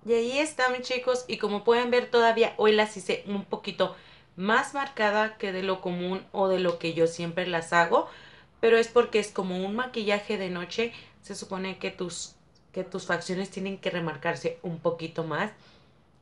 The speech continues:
Ahí está. Ahora sí vamos a pasar a finalizar nuestro maquillaje de ojos.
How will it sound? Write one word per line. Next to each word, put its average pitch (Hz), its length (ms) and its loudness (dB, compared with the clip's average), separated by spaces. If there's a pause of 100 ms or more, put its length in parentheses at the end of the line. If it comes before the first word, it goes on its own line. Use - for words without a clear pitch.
(180)
Ahí 175 320 0
está. 180 480 -2 (160)
Ahora 294 160 6
sí 247 160 0
vamos 233 320 4
a 214 80 2
pasar 196 380 0
a 196 120 2
finalizar 180 600 -4 (280)
nuestro 226 300 -2
maquillaje 180 680 -4
de 165 180 0
ojos. 160 500 2